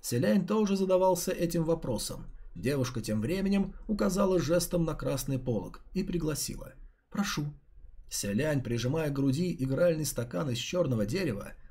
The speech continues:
подошел вплотную к красной завесе.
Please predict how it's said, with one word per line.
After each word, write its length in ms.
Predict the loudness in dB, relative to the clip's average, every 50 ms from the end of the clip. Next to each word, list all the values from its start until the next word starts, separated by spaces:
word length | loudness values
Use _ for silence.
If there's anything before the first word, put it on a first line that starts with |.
| -4
подошел 420 | -2 2 2 2 2 2 0 0 0
вплотную 680 | 0 4 6 6 6 6 4 2 4 4 4 2 0 -4
к 160 | -10 -12 -6
красной 400 | -4 -2 -2 -2 -2 -2 -2 0
завесе. 560 | 2 2 2 2 0 -2 -6 -8 -8 -10 -12